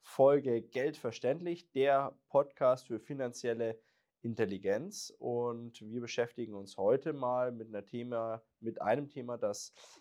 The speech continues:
ja, uns immer mal wieder tangiert, wahrscheinlich aber neunundneunzig Prozent der Leute, ähm, nicht unmittelbar betrifft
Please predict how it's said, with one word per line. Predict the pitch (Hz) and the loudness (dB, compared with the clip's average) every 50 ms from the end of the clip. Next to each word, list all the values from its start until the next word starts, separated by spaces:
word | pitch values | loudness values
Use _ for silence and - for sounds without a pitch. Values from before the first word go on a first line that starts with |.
| _ _ _ _ - - - | _ _ _ _ -16 0 6
ja, | 123 117 113 107 - - _ _ _ _ _ _ _ _ _ _ _ - | 10 10 10 10 6 0 _ _ _ _ _ _ _ _ _ _ _ 2
uns | 170 160 156 156 | 4 4 4 4
immer | 185 196 208 190 | 4 4 6 6
mal | 170 151 139 143 | 8 6 6 6
wieder | 170 175 156 | 4 4 2
tangiert, | - - 135 117 117 110 117 143 190 269 277 - | 2 2 -2 -4 -4 -4 -2 0 0 0 0 -2
wahrscheinlich | - - - 143 143 151 143 | -4 -4 -2 -2 -2 -2 -2
aber | 123 120 | -2 -2
neunundneunzig | 120 117 135 147 143 131 127 135 127 135 131 - | 0 0 -2 -2 -2 -2 -4 -4 -6 -8 -12 -10
Prozent | - 120 - - 127 131 135 131 | -10 -6 -2 -2 -2 -2 -2 -2
der | 123 113 | 0 0
Leute, | 104 104 98 98 117 139 143 - 147 131 131 127 127 _ _ _ _ _ _ _ - | 0 0 2 2 2 2 2 2 0 0 0 -2 -4 _ _ _ _ _ _ _ 0
ähm, | 117 113 113 113 113 113 113 113 117 120 117 - _ _ | 2 4 2 2 0 -4 -8 -10 -10 -12 -14 -16 _ _
nicht | - 139 143 147 147 - - | -4 0 0 0 0 0 -2
unmittelbar | 156 151 151 147 147 135 113 120 117 113 | 0 2 2 4 4 6 8 8 6 6
betrifft | 101 110 - 135 160 247 - - - - | 4 0 4 6 8 8 6 4 -8 -16